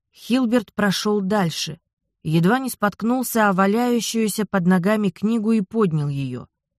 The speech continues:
Положил на стол мастера. «Вы что-то успели узнать? Прочитать знаки?» Тут Ваартик улыбнулся, снова возвращая себе привычно самодовольный вид.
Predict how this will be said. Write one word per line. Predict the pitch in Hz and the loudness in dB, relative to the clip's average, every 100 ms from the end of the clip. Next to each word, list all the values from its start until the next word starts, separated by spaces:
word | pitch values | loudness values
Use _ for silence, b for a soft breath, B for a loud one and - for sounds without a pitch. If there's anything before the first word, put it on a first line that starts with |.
| _ _ | _ _
Положил | 160 151 147 165 | -4 -2 2 2
на | 160 | 2
стол | 156 - 160 | 0 0 2
мастера. | 170 165 - 143 139 _ _ _ _ _ _ _ _ _ | 2 2 -4 -8 -10 _ _ _ _ _ _ _ _ _
«Вы | - 160 | -2 0
что-то | 185 - 208 190 | 0 0 0 2
успели | 180 - - 262 302 | 0 0 -4 -2 0
узнать? | 226 170 156 156 92 - _ _ _ _ _ _ | 0 2 0 -2 -4 -16 _ _ _ _ _ _
Прочитать | 180 165 226 202 226 147 | -2 0 -2 0 -2 0
знаки?» | 147 214 190 - 135 _ _ _ _ _ _ _ _ _ - | 0 2 0 -2 -12 _ _ _ _ _ _ _ _ _ -6
Тут | 311 | -4
Ваартик | 220 247 262 269 247 233 | 0 2 2 0 -4 -2
улыбнулся, | 233 233 196 247 320 302 262 | 2 2 2 0 -2 -2 -2
снова | 233 226 285 277 | 0 0 -2 0
возвращая | 233 208 208 208 - 247 247 | -2 0 0 0 0 0 0
себе | 233 - 208 214 | -2 -4 -2 -2
привычно | - 208 196 277 254 254 | 0 0 0 -2 -4 -4
самодовольный | 240 226 220 214 196 185 185 185 | -2 -2 0 2 2 2 2 2
вид. | 175 127 95 | 0 -4 -14